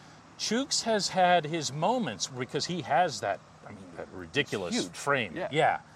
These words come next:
Speaker 1: Um, but he's also had lapses,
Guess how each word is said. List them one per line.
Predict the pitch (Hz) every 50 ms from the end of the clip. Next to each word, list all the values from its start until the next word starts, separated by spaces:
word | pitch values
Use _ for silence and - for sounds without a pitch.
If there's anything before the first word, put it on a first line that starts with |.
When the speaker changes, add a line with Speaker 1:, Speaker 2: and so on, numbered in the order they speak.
| - - - - - - - - - - _
Speaker 1:
Um, | 104 104 98 98 98 92 - - - - - - - - - - - - - - -
but | 139 143 135
he's | - - 156 151 - 165
also | 151 170 185 - - 202 185 160 131 - -
had | - - 139 147 117
lapses, | 104 107 147 180 214 - - - 110 82 80 - - -